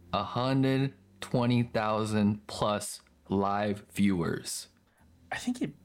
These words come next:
Speaker 2: peaked at two hundred K, if I remember correctly as well.
Speaker 1: One point two million views, I think, in total.
Speaker 2: Oh my goodness.
Speaker 1: She
Speaker 2: Where were
Speaker 1: dropped
Speaker 2: you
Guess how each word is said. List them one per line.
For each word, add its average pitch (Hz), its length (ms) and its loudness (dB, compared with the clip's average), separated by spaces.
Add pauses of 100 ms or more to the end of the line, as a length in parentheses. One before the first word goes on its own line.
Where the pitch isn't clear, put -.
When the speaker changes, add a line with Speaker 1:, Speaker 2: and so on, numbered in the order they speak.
(100)
Speaker 2:
peaked - 380 -10
at 139 180 -2
two - 220 -6
hundred 123 380 -10
K, - 260 -12
if - 120 -12
I 127 60 -8
remember 127 520 -8
correctly - 560 -14
as - 180 -16
well. 62 320 -12 (1300)
Speaker 1:
One 123 360 2
point 127 400 0
two 113 280 2
million 101 600 2
views, 90 320 -2
I 87 80 -4
think, 87 260 -2
in 131 120 0
total. 113 500 -2 (680)
Speaker 2:
Oh 165 220 -8
my 120 180 -16
goodness. - 460 -20 (160)
Speaker 1:
She - 140 0
Speaker 2:
Where 240 80 8
were 262 60 6
Speaker 1:
dropped 160 200 4
Speaker 2:
you 139 300 -4